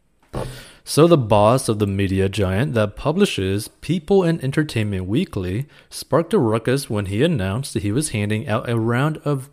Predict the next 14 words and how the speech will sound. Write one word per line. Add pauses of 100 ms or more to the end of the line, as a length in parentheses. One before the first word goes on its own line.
(140)
thank
you
bonuses (380)
to
most
employees, (460)
but
meanwhile, (360)
jilted
a
small
group
of (180)
unionized